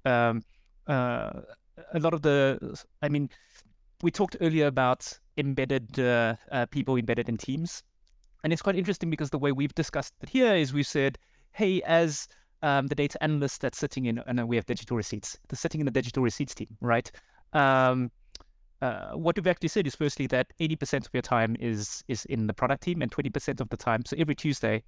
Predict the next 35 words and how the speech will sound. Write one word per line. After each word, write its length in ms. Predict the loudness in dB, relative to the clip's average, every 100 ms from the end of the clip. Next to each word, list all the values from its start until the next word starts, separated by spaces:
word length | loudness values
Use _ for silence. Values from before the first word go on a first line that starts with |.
| -2
I 80 | 0
grab 240 | 2 2
the 60 | 0
whole 140 | -4
team 180 | -4 -6
together 400 | 2 2 4 0 -4 -20 -20 -2
and 240 | 0 2
we 100 | -2
talk 200 | -4 -4
about 360 | 2 4 2 -4 -18 -4
data, 460 | 0 0 0 0 -2
product, 320 | -2 -2 -2
domain 320 | -4 -2 -2 -4
stuff, 420 | -8 -16 -20 -20 _ -10
right? 280 | -8 -10 -14 -20 _
But 100 | 0
eighty 160 | 2 0
percent 240 | 0 -4
of 80 | -2
the 60 | -2
time 160 | 0
you're 140 | 0 0
in 60 | -2
the 80 |
product 180 | -4 -4
teams. 300 | -2 -2 -4 -12 _ _ _
And 440 | 0 2 2 0 -6 _ _ _
it's 180 | -6 -4
very, 340 | 0 2 2
very 220 | 2 0
explicit, 680 | -2 -4 -6 -6 -10 -12 -18 -2
right, 280 | 0 0 -2
that 480 | -2 2 2 0 -14 _ _ _
your 580 | -2 0 2 2 2 0 -2
responsibility 1160 | -4 -4 -4 -4 -4 2 2 2 -2 -8 -8